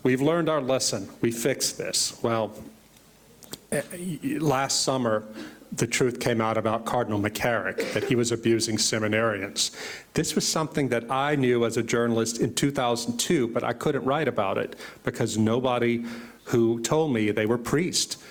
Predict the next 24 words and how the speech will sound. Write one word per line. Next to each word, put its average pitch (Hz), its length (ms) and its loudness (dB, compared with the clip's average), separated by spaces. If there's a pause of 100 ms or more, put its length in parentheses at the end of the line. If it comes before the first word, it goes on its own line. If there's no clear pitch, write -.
(220)
nobody 131 340 2
would 131 140 0
go 127 160 0
on 123 100 2
the 117 80 2
record. 117 480 -2 (300)
But - 180 -6
this 143 160 0
came 160 320 0
out, 117 380 -2
and 120 120 0
then 117 280 2
the 117 340 4 (400)
information 123 600 0
from 120 180 -2
the 113 140 4
investigation 117 1040 0
by 113 200 0
the, 117 600 2
uh, - 260 -2
in 110 140 2
Pennsylvania 127 720 0
came 113 320 0
out 110 320 0